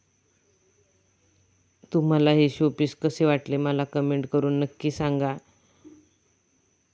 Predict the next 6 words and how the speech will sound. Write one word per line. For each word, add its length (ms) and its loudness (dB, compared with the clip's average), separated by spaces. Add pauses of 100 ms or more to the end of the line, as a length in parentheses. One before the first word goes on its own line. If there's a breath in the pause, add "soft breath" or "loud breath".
(400)
आपण 340 0
कवड्या 360 4
दोन्ही 320 4
साईडने 380 2
शिवून 320 0
घ्यायच्या, 480 0